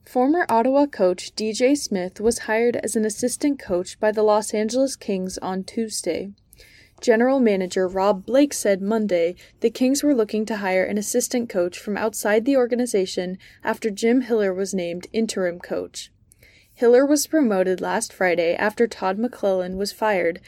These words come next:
after four-plus seasons as head coach. Smith was the fourth N H L coach fired this season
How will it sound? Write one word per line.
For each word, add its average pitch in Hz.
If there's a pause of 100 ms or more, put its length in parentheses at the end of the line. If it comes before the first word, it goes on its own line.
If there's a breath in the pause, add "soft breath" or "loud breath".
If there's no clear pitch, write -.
(220 loud breath)
after 214
four-plus 220
seasons 180
as 180
head 185
coach. - (1200 soft breath)
Smith 226
was 285
the 214
fourth 240
N 220
H 262
L 240
coach 190
fired 220
this 175
season 185